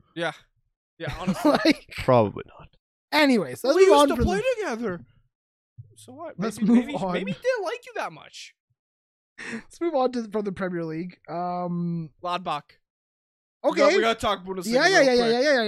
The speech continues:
Speaker 3: Yeah.
Speaker 2: yeah, yeah, yeah. I love
Speaker 1: Berlin.
Speaker 2: it. I love it. They're the best
Speaker 1: Berlin.
Speaker 2: team in the
Speaker 3: They're
Speaker 2: world.
Speaker 3: killing it.
Speaker 2: They're the best team in the world, actually. They actually, honestly, the onion that is Berlin could be the best team in the world.
Speaker 3: They're not the best team.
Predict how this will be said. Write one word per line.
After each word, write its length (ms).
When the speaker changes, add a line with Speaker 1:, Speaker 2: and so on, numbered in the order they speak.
Speaker 3:
Yeah. 120
Speaker 2:
yeah, 120
yeah, 240
yeah. 100
I 80
love 160
Speaker 1:
Berlin. 520
Speaker 2:
it. 60
I 120
love 220
it. 240
They're 140
the 80
best 160
Speaker 1:
Berlin. 60
Speaker 2:
team 80
in 60
the 60
Speaker 3:
They're 120
Speaker 2:
world. 100
Speaker 3:
killing 400
it. 200
Speaker 2:
They're 140
the 80
best 160
team 100
in 60
the 80
world, 280
actually. 380
They 40
actually, 440
honestly, 440
the 180
onion 440
that 120
is 160
Berlin 640
could 160
be 80
the 80
best 160
team 120
in 20
the 80
world. 120
Speaker 3:
They're 120
not 160
the 80
best 260
team. 260